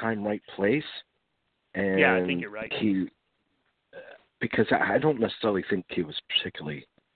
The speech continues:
Speaker 1: a great interviewer.
Speaker 2: Mm-hmm. Yeah, he, um,
Speaker 1: I mean, 'cause I, and that might be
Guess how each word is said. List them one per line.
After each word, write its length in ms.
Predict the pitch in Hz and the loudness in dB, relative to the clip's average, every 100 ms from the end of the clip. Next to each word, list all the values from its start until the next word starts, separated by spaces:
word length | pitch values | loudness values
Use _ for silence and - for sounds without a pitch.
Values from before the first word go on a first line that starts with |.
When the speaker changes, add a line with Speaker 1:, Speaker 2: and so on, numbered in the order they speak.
| _ _ _ - | _ _ _ -12
Speaker 1:
a 60 | - | -8
great 300 | - 82 76 - | -2 -2 -2 -4
interviewer. 500 | 107 92 71 131 - - - - - _ _ _ | -2 -2 -4 -8 -8 -14 -20 -20 -20 _ _ _
Speaker 2:
Mm-hmm. 320 | 185 185 175 208 - - - _ _ _ _ _ _ _ _ - - - - _ _ _ _ - _ _ _ _ _ _ _ | -2 0 2 0 -4 -20 -20 _ _ _ _ _ _ _ _ -16 -16 -16 -18 _ _ _ _ -20 _ _ _ _ _ _ _
Yeah, 360 | 156 165 196 131 | 2 4 6 4
he, 280 | 151 170 175 | 0 4 6
um, 80 | |
Speaker 1:
I 180 | 170 180 | 6 6
mean, 80 | - | 4
'cause 220 | 170 - - _ _ _ _ _ _ _ _ | 4 -2 -4 _ _ _ _ _ _ _ _
I, 200 | - - | -4 2
and 120 | 131 113 | 4 6
that 120 | 123 | 6
might 180 | 127 | 4
be 100 | 113 | 2